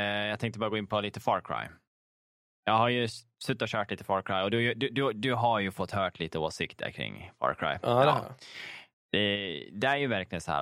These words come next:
Speaker 1: att, eh, det är ett, för mig nu som har gjort några timmar, det är ett skönt spel. Jag tycker om det. Jag tycker om feeling. Jag tycker om, eh, själva nyansen av, alltså, hur de har gjort hela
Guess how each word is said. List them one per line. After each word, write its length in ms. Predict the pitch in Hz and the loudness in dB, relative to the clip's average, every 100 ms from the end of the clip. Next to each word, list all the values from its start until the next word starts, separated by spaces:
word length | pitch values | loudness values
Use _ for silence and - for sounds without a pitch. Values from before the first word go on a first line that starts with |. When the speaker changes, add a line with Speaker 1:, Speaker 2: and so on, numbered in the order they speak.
| 69 | 0
Speaker 1:
att, 280 | - _ 78 | -4 _ -2
eh, 320 | 73 71 - _ _ _ | 0 0 -4 _ _ _
det 160 | 95 117 | -4 2
är 380 | 123 139 135 123 - _ _ _ _ _ - | 2 2 2 0 -4 _ _ _ _ _ -10
ett, 120 | - _ _ - | -10 _ _ -4
för 80 | 107 | 0
mig 280 | 92 92 | 0 0
nu 160 | 95 90 | -2 -4
som 140 | - 92 | -2 2
har 200 | 90 90 | 2 2
gjort 260 | 98 - | -2 -2
några 140 | 95 90 | -4 -2
timmar, 480 | 95 90 90 101 113 - _ _ - | -2 0 0 0 -2 -12 _ _ -2
det 80 | |
är 40 | 120 | -2
ett 120 | 117 | -2
skönt 480 | - - 170 123 95 | -2 0 2 0 -4
spel. 400 | - 52 52 117 - | -6 -4 -2 -4 -6
Jag 100 | - | -14
tycker 220 | - 123 | -4 2
om 320 | 160 156 147 95 | 4 4 2 0
det. 60 | |
Jag 100 | 90 | 0
tycker 140 | - 143 | -2 -4
om 60 | |
feeling. 600 | 127 - - 135 135 113 | -4 -10 -2 2 4 2
Jag 80 | 98 | 0
tycker 220 | - - | -2 -2
om, 320 | 123 123 117 110 | 0 0 0 2
eh, 200 | 104 98 | 2 0
själva 500 | 110 104 101 98 95 | 0 0 2 2 2
nyansen 520 | 107 107 104 - 98 | 0 -2 -4 -4 0
av, 140 | 90 | 2
alltså, 240 | 92 95 104 | 2 0 0
hur 80 | 98 | 0
de 80 | |
har 60 | 98 | 0
gjort 280 | 107 117 - | -2 -2 0
hela 420 | 101 92 90 | 0 4 2